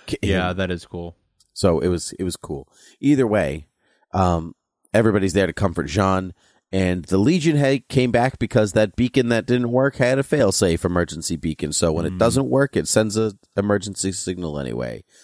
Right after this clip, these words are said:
Speaker 1: So you don't get the reason why the beacon is being heralded,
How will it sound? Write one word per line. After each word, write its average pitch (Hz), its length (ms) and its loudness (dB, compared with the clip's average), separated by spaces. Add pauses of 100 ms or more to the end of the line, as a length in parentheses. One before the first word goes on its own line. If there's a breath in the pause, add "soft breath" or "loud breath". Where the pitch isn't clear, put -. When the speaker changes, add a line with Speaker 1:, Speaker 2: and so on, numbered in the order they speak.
(260 soft breath)
Speaker 1:
So 92 220 2
you 87 160 0
don't 143 160 2
get - 160 -6
the 131 100 4
reason 113 540 2
why 87 360 2
the 78 120 -10
beacon 82 320 -2
is 73 140 -8
being 73 460 -4 (580)
heralded, 73 560 -2